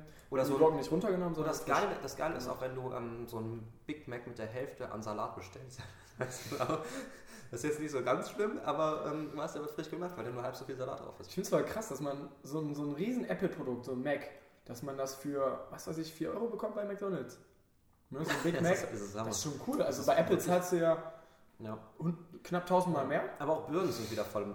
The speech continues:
Speaker 1: Trend. Also
Speaker 2: Wer?
Speaker 1: Birnen.
Speaker 2: Birnen?
Speaker 1: Birnen, ja.
Speaker 2: Glühbirnen oder Essbirnen?
Speaker 1: Kommt ganz drauf an. Wir sind heute voll im Markenfetischismus. Hast du das
Speaker 2: Oder
Speaker 1: gemerkt?
Speaker 2: Essigbirnen. Ja, ich find's cool, ja.
Speaker 1: Ich find's Wahnsinn.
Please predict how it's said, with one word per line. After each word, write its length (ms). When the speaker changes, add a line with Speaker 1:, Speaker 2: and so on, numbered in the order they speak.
Speaker 1:
Trend. 340
Also 160
Speaker 2:
Wer? 140
Speaker 1:
Birnen. 300
Speaker 2:
Birnen? 360
Speaker 1:
Birnen, 240
ja. 120
Speaker 2:
Glühbirnen 500
oder 320
Essbirnen? 440
Speaker 1:
Kommt 160
ganz 180
drauf 120
an. 60
Wir 80
sind 160
heute 160
voll 160
im 160
Markenfetischismus. 840
Hast 120
du 40
das 100
Speaker 2:
Oder 100
Speaker 1:
gemerkt? 180
Speaker 2:
Essigbirnen. 500
Ja, 120
ich 80
find's 200
cool, 120
ja. 60
Speaker 1:
Ich 100
find's 200
Wahnsinn. 340